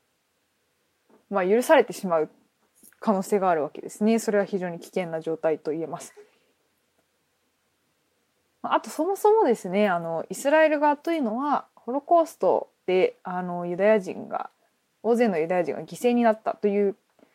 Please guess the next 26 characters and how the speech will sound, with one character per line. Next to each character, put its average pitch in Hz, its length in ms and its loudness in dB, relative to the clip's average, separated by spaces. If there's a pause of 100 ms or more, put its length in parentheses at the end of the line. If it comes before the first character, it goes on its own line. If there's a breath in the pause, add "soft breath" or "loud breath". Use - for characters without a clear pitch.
(760 soft breath)
こ 208 120 -6
と 214 120 2
を、 160 260 4
ま 170 160 -4
あ、 165 80 -10
背 185 180 -2
景 180 200 -2
に 170 140 -8
し - 120 -18
て、 165 340 2 (260)
今 190 160 -6
の 151 100 -8
イ 165 40 -10
ス - 140 -10
ラ 175 140 2
エ - 20 -2
ル 170 80 -4
国 175 200 -8
家 - 180 -6 (260)
と 160 100 -4
い 156 100 -4
う 165 40 -10
の 113 120 -8
は、 - 220 -6
あ 156 220 -10
の、 151 560 -12